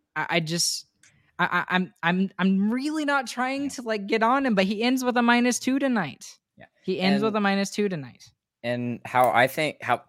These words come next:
Speaker 2: I've started judging how well Ryan Suter has looked, I look at his time on ice. Honestly, I do. He had sixteen minutes tonight. Normally he's at twenty.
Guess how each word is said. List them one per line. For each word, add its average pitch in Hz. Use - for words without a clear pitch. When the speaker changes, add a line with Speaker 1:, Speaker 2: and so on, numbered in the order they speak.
Speaker 2:
I've 123
started 117
judging 117
how 110
well 113
Ryan 110
Suter 101
has 110
looked, 127
I 120
look 135
at 160
his 131
time 117
on 101
ice. -
Honestly, 107
I 90
do. 90
He 135
had 127
sixteen 151
minutes 131
tonight. 160
Normally 127
he's 131
at 117
twenty. 131